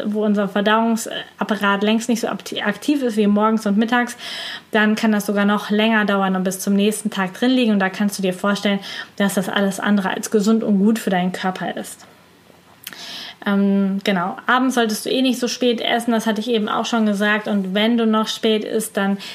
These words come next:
eine leichte Gemüsesuppe oder irgendetwas, was wirklich schnell verdaulich ist.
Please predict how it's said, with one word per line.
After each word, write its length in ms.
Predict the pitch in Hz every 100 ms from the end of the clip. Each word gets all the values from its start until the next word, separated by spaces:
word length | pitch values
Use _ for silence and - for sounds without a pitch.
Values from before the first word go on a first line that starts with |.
| -
eine 100 | 226
leichte 480 | 220 196 214 - 220
Gemüsesuppe 800 | 208 208 208 196 202 190 190 190
oder 220 | 185 -
irgendetwas, 520 | 220 214 190 202 196
was 220 | 196 190
wirklich 320 | 208 214 185
schnell 480 | - - 202 196 196
verdaulich 560 | 185 185 175 180 170 -
ist. 240 | - -